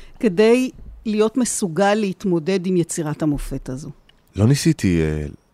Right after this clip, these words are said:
Speaker 2: לאבד את הרומן דון קיחוטה, אה, לבמה. כתבתי מחזה על שני אנשים שקוראים את הרומן דון קיחוטה.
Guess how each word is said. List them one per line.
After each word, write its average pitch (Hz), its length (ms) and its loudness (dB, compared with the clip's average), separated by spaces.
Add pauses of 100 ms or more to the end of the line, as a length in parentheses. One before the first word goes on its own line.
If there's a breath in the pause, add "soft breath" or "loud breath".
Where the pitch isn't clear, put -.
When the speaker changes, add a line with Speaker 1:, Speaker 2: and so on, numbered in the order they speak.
(160)
Speaker 2:
לאבד 90 520 2
את 87 140 -4
הרומן 87 500 2 (280)
דון 82 200 -4
קיחוטה, 80 480 -8
אה, 76 160 -4
לבמה. 78 380 -2 (580 soft breath)
כתבתי 101 320 -2
מחזה 107 440 0
על 127 80 2
שני 107 280 2
אנשים 113 480 2
שקוראים 107 680 2
את 87 120 -2
הרומן 67 420 -2
דון 67 180 -2
קיחוטה. 71 480 -10